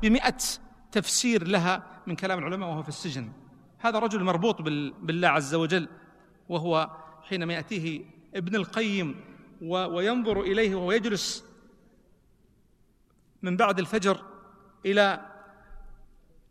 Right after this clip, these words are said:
إلى، إلى، إلى، إلى، إلى، إلى الضحى يذكر الله سبحانه وتعالى، فيسأله تلميذه ابن القيم، وهكذا المربي مع المتربي والمتربي مع المربي، "ما، لماذا تفعل ذلك؟"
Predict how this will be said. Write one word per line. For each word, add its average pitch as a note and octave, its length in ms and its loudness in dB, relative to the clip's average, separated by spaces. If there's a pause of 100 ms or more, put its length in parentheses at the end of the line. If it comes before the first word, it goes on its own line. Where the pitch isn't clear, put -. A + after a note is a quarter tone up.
(340)
إلى، G3+ 400 2
إلى، G3+ 140 4
إلى، F#3+ 240 2
إلى، F#3 380 0
إلى، F#3 160 -2
إلى F#3 180 0
الضحى G3 520 2 (320)
يذكر G#3+ 300 0
الله G3 140 0
سبحانه F3 400 -4
وتعالى، D#3 420 -2
فيسأله A#3+ 640 0 (180)
تلميذه F3 400 2
ابن D3 120 0
القيم، C#3 560 -2
وهكذا F3 340 -2
المربي D3 460 -2
مع C#3 280 -6
المتربي D#3+ 420 -6
والمتربي C#3+ 420 -6
مع C3 100 -6
المربي، A#2+ 400 -8 (840)
"ما، G3 300 -6
لماذا B3 340 -2
تفعل C3+ 320 -8
ذلك؟" A#2 420 -14